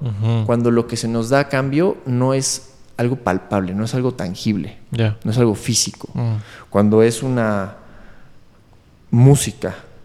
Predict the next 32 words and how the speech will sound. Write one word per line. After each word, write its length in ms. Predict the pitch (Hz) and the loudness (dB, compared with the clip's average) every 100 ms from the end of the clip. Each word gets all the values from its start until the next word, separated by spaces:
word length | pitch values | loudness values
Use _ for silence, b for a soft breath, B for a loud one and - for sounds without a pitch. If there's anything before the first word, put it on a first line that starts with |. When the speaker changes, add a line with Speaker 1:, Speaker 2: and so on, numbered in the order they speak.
| - | -8
Speaker 2:
en 200 | 98 98 | -4 -2
vivo, 300 | 101 95 90 131 120 - | -2 -4 -8 -12 -14 -12
Speaker 1:
Ujú. 340 | 139 113 117 110 107 | -10 -8 -8 -2 0
Speaker 2:
o 40 | |
cuando 240 | 110 107 107 | 4 4 4
es 120 | 127 | 4
un 80 | 120 | 2
archivo 400 | 101 - 113 104 | 0 -2 0 0
digital, 560 | 101 92 - 95 92 - - - | -2 -6 -4 -4 -4 -16 -20 -20
Speaker 1:
Sí. 220 | - 127 147 | 0 0 0
Speaker 2:
¿no? 80 | - - - - - - - - - - - | -4 -16 -20 -20 -20 -20 -20 -20 -20 -20 -10
Entonces, 840 | 104 101 110 113 113 - - - | -6 0 4 4 4 -6 -10 -8
este, 960 | 101 101 - - 98 101 101 101 120 - - - - - - - - - - | -8 -6 -10 -6 -4 -4 -4 -6 -10 -14 -20 -20 -20 -20 -20 -20 -20 -20 0
pues 160 | - | 2
justo 260 | 143 135 101 | 4 2 0
eso 140 | 113 | -2
estamos 320 | 120 123 123 | 0 2 2
haciendo, 340 | 104 120 113 92 | 0 2 2 2
¿no? 180 | 104 123 | 0 0
Buscar 400 | 104 - 113 113 | -4 2 2 6
darle 340 | 113 113 113 | 4 4 4
una 520 | 110 113 117 120 117 - | 4 4 4 4 2 2
manifestación 880 | 110 104 104 101 101 101 98 117 110 | 2 4 2 -2 -4 -4 -2 -2 0
física, 420 | 123 127 123 147 | -4 -4 -2 0
pero 200 | 127 117 | 4 4
además 280 | 123 160 190 | 6 2 0
que 120 | 202 | -2
tenga 200 | 160 170 | 2 2
una 140 | 202 | 2
utilidad, 640 | 117 - 92 87 110 170 123 | 2 -2 -8 -4 -2 -2 -2
o 60 | |
sea, 300 | 104 104 98 | -2 -2 -2